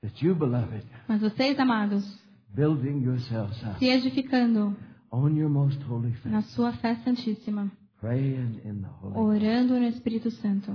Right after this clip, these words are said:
Speaker 1: Oh, Jesus. Hallelujah. So I know what prayer has to do with unbelief.
Speaker 2: Então eu sei o que a oração tem a ver com a incredulidade.
Speaker 1: Come on. Why did he add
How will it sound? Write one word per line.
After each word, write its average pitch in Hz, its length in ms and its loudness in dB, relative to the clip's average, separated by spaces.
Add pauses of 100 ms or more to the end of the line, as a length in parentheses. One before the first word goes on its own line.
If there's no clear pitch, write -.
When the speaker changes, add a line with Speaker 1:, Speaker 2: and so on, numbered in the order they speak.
(140)
Speaker 1:
Oh, 113 180 0
Jesus. - 800 -10 (1040)
Hallelujah. 113 380 -6 (2000)
So - 200 -4
I 180 140 2
know 170 240 2
what 135 300 -4
prayer 143 260 0
has 101 300 -4
to 110 120 -8
do 101 140 -4
with 98 160 -6
unbelief. 98 500 -4
Speaker 2:
Então 233 220 0
eu 277 220 4
sei 302 140 4
o 302 40 0
que 302 80 0
a 277 40 6
oração 262 360 4
tem 302 160 2
a 277 60 4
ver 247 180 4
com - 100 -2
a 233 40 4
incredulidade. 214 680 2 (260)
Speaker 1:
Come 180 220 -2
on. 208 380 -6 (1900)
Why 143 200 -2
did 127 180 0
he 127 260 0
add 113 500 -2